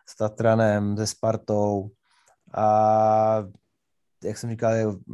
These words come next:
jako svým způsobem jedno, jestli budeme čtvrtý nebo šestý a s kým budeme hrát čtvrtfinále. Eh,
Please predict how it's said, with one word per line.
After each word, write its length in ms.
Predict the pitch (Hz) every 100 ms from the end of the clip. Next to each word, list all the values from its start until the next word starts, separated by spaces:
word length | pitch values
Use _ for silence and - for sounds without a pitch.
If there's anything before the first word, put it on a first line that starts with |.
| 57 90 95 87
jako 180 | 101
svým 140 | 104 113
způsobem 360 | - 110 113
jedno, 220 | 110 107 117
jestli 220 | 110 110
budeme 260 | 113 110
čtvrtý 360 | 104 117 - 107
nebo 200 | 107 110
šestý 680 | 107 107 - 113 113 113 117 _ _ - - _ _
a 460 | 104 101 101 104 107
s 80 | -
kým 140 | 107
budeme 240 | 107 107 104
hrát 200 | 107 107
čtvrtfinále. 920 | 110 104 - 110 110 110 110 110 110 _ _ _ _ _ _ _ _ _ 104
Eh, 720 | 104 104 104 107 104 104